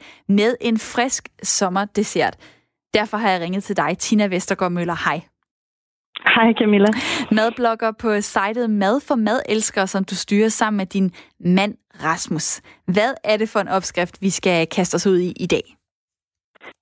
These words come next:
Speaker 2: I dag, der skal vi lave, øh, gin has fromage. Og det er,
Speaker 1: Mm.
Speaker 2: øh, det er sådan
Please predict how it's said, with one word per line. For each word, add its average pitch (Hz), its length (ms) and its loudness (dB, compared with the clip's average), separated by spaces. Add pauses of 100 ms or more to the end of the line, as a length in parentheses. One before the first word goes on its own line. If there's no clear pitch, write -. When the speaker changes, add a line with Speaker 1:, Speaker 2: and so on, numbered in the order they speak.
Speaker 2:
I 302 120 4 (320)
dag, 269 260 -2
der 226 80 -2
skal 220 180 -4
vi 214 40 0
lave, 185 380 2 (160)
øh, 165 400 0 (140)
gin 190 160 2
has 240 200 0 (180)
fromage. 202 540 0 (880)
Og 180 100 0
det 220 140 4 (160)
er, 170 80 2 (100)
Speaker 1:
Mm. 170 60 4
Speaker 2:
øh, 170 340 4 (240)
det 196 120 4
er 208 60 2
sådan 240 160 0